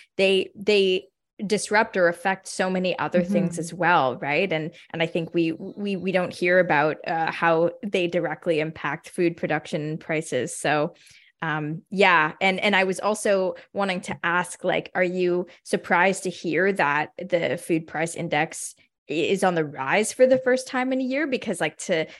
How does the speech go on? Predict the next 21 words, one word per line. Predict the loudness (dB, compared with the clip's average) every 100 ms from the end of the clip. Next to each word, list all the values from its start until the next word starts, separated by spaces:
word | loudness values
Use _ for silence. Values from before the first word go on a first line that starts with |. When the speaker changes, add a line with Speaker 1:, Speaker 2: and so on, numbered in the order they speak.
| -2
Speaker 1:
to | 2
us | 2 2
in | -4
Canada, | -4 -2 0 -2
it | -4 -2
feels | -2 -2
like | -6 -6
food | -6 -6
prices | -4 -6 -4 -6
have | -6 -2
been, | -2 -2 -8 -14 -20 -6
uh, | -4 -2 -2 0
you | -2
know, | 0 -2 -4 -12 -20 -12
steadily | -6 2 4 4 2 2
rising | 0 0 0 -4 -8
for | -4 -2
the | 0
last | 0 -2 -6 -6
year. | -2 0 2 -2 -6 -20 _ -6
Um, | -4 -4 -4 -8